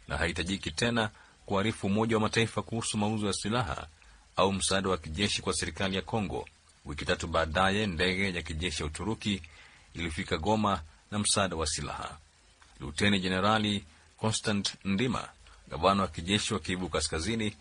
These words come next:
ambaye alipokea vifaa kwa niaba ya Rais Tshisekedi, alisema mchango wa Uturuki utaimarisha vitengo vya jeshi la Kongo kwenye mstari wa mbele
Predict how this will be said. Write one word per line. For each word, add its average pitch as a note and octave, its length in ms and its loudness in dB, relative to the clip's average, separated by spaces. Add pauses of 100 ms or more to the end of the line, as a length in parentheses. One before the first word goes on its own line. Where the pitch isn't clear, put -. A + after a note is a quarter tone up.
(240)
ambaye F#2+ 260 2
alipokea F#2 400 -2
vifaa G2 440 0
kwa G2 180 0
niaba F#2+ 300 0
ya F2+ 60 2
Rais F#2 220 0
Tshisekedi, E2 800 -2 (320)
alisema B2 460 2
mchango C3 500 2
wa G2+ 60 2
Uturuki G2+ 540 -2 (340)
utaimarisha F2+ 520 -2
vitengo A2+ 560 0 (380)
vya F#2 100 -2
jeshi G#2 300 0
la G#2+ 100 2
Kongo C#2+ 480 -2 (380)
kwenye C#2+ 140 -4
mstari F#2 440 0
wa F2 120 0
mbele F2 500 0